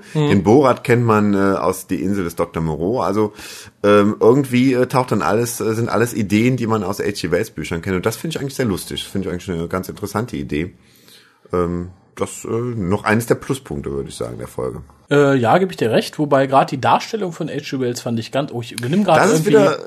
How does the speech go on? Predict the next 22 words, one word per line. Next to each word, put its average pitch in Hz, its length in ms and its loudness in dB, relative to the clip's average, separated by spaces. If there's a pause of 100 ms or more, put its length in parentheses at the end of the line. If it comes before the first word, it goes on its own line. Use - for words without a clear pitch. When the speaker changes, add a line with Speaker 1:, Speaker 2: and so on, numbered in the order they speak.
(140)
Speaker 2:
das 131 180 4
ist 147 140 -4
wieder 156 80 8
ein 143 100 6
Negativum, 85 480 2
das 85 140 -4
würde 107 100 -2
ich - 60 -6
auch 82 80 0
Speaker 1:
Ja. 120 80 6
Speaker 2:
sagen. 90 100 2
Das 90 100 -4
ist 113 140 -4
wieder 113 120 2
so 101 100 2
eine 95 100 2
Witzfigur 76 560 -2
irgendwie 73 240 -6
und 76 100 -6
das, - 140 -12
das 82 160 -10
Speaker 1:
Ja, 160 80 -10